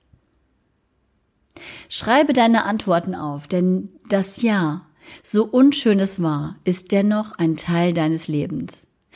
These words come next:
Und da sich unsere Energie immer nach unserer Aufmerksamkeit richtet, ist es wichtig, dass du deine Aufmerksamkeit auf das Schöne und Gute konzentrierst und das dann auch mit ins neue Jahr nimmst.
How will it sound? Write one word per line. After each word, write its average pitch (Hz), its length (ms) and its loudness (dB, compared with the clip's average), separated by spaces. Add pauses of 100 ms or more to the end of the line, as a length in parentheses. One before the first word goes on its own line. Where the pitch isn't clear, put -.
(200)
Und 185 180 2
da 196 140 6
sich 226 260 -2
unsere 269 300 4
Energie 196 460 -2
immer 262 340 4
nach 202 280 2
unserer 175 540 0
Aufmerksamkeit 147 1080 0
richtet, 147 400 -4
ist - 180 2
es 185 240 -2
wichtig, 220 540 0 (560)
dass 175 340 2
du 233 260 2 (200)
deine 139 360 2
Aufmerksamkeit 147 1120 0
auf 185 160 -6
das 196 200 0
Schöne 180 460 2
und 185 240 -4
Gute 254 260 2
konzentrierst 131 800 -4 (380)
und 151 260 0
das 170 300 2
dann 147 220 0
auch 170 280 0
mit 190 220 2
ins 127 320 -2
neue 156 300 4
Jahr 143 280 0
nimmst. - 460 -6